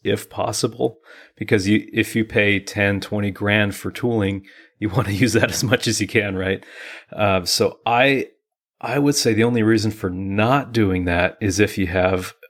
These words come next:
uh, a particular functional problem with, um, using handles. And in our case, there's a lot of times when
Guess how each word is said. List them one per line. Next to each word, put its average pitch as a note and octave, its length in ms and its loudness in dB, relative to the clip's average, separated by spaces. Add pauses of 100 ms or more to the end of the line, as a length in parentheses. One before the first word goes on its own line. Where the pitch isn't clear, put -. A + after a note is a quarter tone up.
(160)
uh, F2+ 260 -6
a G2 60 -10
particular G#2+ 560 0
functional G#2 560 0
problem F#2+ 600 -2 (500)
with, F#2+ 520 2 (140)
um, F2+ 520 -6 (500)
using G2 280 2
handles. F#2 380 -2
And G2 180 -2 (340)
in A#2 120 -2
our A#2+ 160 6
case, G#2+ 380 2
there's G#2 240 0
a G#2 60 0
lot G#2 240 2
of G2 100 -4
times F#2+ 420 0
when F#2 300 0